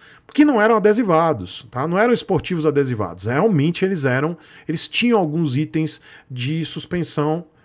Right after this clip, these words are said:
um pouco mais alto, mais rígido, mais, um curso mais longo. E, de fato, eles eram um crossover. Trouxeram esse, esse termo, essa termologia para as motocicletas, que não existia. É, eu sempre chamei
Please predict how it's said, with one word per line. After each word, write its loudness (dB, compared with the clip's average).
um -8
pouco 0
mais -2
alto, -2
mais -4
rígido, -4
mais, -8
um -18
curso -8
mais -4
longo. -2
E, 2
de -2
fato, 0
eles 0
eram 2
um -2
crossover. 0
Trouxeram 4
esse, -2
esse -2
termo, 0
essa -4
termologia 2
para -4
as -4
motocicletas, -4
que -8
não 0
existia. -4
É, -2
eu 2
sempre -2
chamei -2